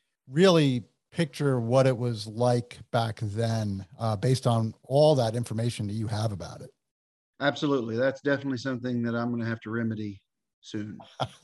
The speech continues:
Speaker 1: <laughs> I'm gonna hold you to that, Justin.
Speaker 2: Yes, sir.
Speaker 1: Okay. So we are speaking with Matawan historian Al Savaline,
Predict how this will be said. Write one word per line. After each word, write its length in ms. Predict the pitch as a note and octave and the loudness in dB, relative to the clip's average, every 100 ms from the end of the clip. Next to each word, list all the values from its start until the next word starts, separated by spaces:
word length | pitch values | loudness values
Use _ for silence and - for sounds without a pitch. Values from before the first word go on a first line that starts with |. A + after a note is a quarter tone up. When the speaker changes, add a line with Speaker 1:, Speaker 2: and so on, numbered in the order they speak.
| - | -12
Speaker 1:
<laughs> 520 | - - - - - | -10 -14 -12 -14 -6
I'm 100 | C3 | 0
gonna 160 | C#3 D3 | 4 8
hold 240 | E3 D#3 | 8 6
you 80 | C#3 | 4
to 260 | - F3 F3 | 2 4 6
that, 240 | B2+ B2 | 4 2
Justin. 480 | - A2 - G#2+ G#2 _ _ | -4 -8 -8 -6 -8 _ _
Speaker 2:
Yes, 220 | G#2+ A2+ | -10 -8
sir. 360 | C3+ F3 C#3 - | -4 -4 -6 -4
Speaker 1:
Okay. 480 | D3+ C#3+ - C#3+ C3+ - - - - - _ | 0 0 2 4 4 0 -14 -20 -20 -20 _
So 480 | - E3 F#3 C3 - _ _ _ | -2 6 8 8 2 _ _ _
we 200 | B2+ F#3+ | 0 6
are 80 | G3+ | 6
speaking 720 | - F#3+ F#3 - D#3+ D#3 D3 | 4 2 0 2 2 2 2
with 680 | C3+ D3 C#3+ C#3 C3+ A#2+ - _ B2+ | 4 6 6 6 2 -2 -14 _ -8
Matawan 600 | B2+ C#3 D#3 D3 C#3 B2 | 2 4 4 4 2 0
historian 840 | B2 - - C#3+ D#3 C3+ B2 A#2 - | -2 -4 -2 0 2 0 -2 -4 -2
Al 320 | B2+ C#3+ D3 | 2 2 2
Savaline, 840 | - C#3+ C#3+ C#3 A2+ G2 G2 F#2 | -2 0 0 0 -2 -8 -10 -14